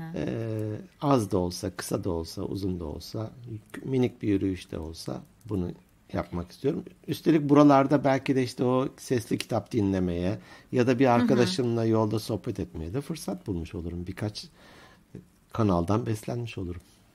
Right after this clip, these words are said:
Speaker 2: That's, that's a good idea. Uh, my third item is I'm going to take better care of myself.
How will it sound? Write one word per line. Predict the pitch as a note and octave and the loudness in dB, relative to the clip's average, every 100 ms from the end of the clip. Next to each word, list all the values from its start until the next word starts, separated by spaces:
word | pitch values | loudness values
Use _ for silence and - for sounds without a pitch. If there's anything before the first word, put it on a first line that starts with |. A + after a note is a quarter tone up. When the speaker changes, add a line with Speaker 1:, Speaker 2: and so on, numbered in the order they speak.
| _ _ _ _ F3 | _ _ _ _ -12
Speaker 2:
That's, | E3 - - | -12 -12 -10
that's | F3+ F3 | -8 -6
a | F#3 | -6
good | F3+ | -6
idea. | E3 D#3 D3 D#3 F3+ D4 - - - - - _ - | -6 -6 -8 -10 -10 -10 -16 -20 -20 -20 -20 _ -4
Uh, | F#3 F#3+ F#3 F#3 F#3 | 0 0 0 -2 -2
my | F#3 A3 C4 | 2 2 2
third | C4 D4 C#4 C4+ | 4 4 6 6
item | C4 C4 | 4 2
is | C4 | 0
I'm | A3 A3+ A#3 | 0 0 2
going | B3+ B3 | 0 0
to | A#3+ | -6
take | - B3 B3 - | -4 -4 -2 4
better | A3+ A3 A3 | 4 4 -2
care | A3+ G3+ F#3 | 0 4 4
of | E3 | 2
myself. | D#3+ D#3 D#3 D3+ C#3+ | -2 -4 -4 -6 -8